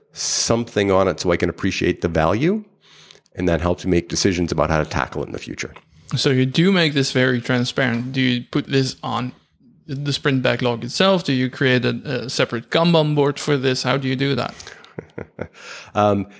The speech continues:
Speaker 1: if it's work for future sprints, the natural place for that is always the product backlog. Um, I'm always a little leery about putting too much into the product backlog, and I'm, you might have some of your listeners going, "You're a Scrum guy. What do you mean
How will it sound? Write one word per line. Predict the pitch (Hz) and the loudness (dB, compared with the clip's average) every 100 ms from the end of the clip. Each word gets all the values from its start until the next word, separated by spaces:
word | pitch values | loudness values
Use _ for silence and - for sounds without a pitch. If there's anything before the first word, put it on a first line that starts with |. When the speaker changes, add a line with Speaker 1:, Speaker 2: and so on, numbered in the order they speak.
| - | -2
Speaker 1:
if | 120 117 | 2 2
it's | - | 0
work | 113 135 170 | 2 4 4
for | - 151 | 2 0
future | - 147 - 131 | 2 0 2 0
sprints, | - 117 117 113 - | 2 2 2 0 -4
the | 95 98 | 0 2
natural | 98 104 - 107 | 4 2 0 -2
place | - 95 | 0 -2
for | - 90 | -2 -2
that | 90 87 - - | 0 0 -2 -8
is | 82 | -4
always | 82 82 82 78 | 0 0 -2 -6
the | 82 | -4
product | 85 82 - | -2 -2 0
backlog. | 85 92 135 160 - _ _ _ - - | -2 0 0 -2 -6 _ _ _ -20 -14
Um, | 85 85 82 85 - | -6 -4 -4 -6 -4
I'm | 101 113 113 - | 0 0 -2 -6
always | - 113 123 113 | 0 2 4 2
a | - | 0
little | 98 98 101 127 139 | -4 -2 0 2 2
leery | 120 107 110 110 113 110 - | 0 0 2 2 2 0 -4
about | - 85 - 95 98 92 - _ _ | -8 -10 -2 2 2 -2 -12 _ _
putting | - 104 98 98 | -2 0 2 -2
too | - - | -4 -2
much | 127 120 117 | 2 2 2
into | 117 110 | -2 -2
the | 101 | 0
product | 113 107 101 | 0 0 0
backlog, | 104 107 - 123 123 113 | 0 0 0 2 2 0
and | 78 | 0
I'm, | 87 87 - | -2 -2 -8
you | 95 | -4
might | 92 90 | 0 2
have | 95 | 0
some | - 92 | 2 2
of | |
your | 87 | 4
listeners | 90 - 92 82 | 2 2 0 2
going, | 85 85 82 82 80 | 4 4 4 0 -4
"You're | 80 85 78 | -4 -4 -4
a | |
Scrum | 78 92 92 | -4 -2 0
guy. | 71 65 | 0 0
What | 76 | 0
do | |
you | 82 | 0
mean | 82 78 | 0 -2